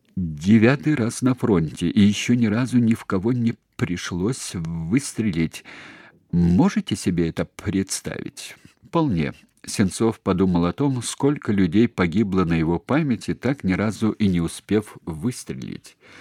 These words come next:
"Товарищ старший лейтенант, разрешите доложить?" Сенцов обернулся. В дверях землянки стоял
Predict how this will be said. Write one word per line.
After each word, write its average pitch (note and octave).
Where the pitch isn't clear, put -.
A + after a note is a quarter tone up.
"Товарищ F#3
старший -
лейтенант, F#2+
разрешите A2
доложить?" E2
Сенцов C3
обернулся. E2+
В F2+
дверях A#2
землянки F#2+
стоял G#2+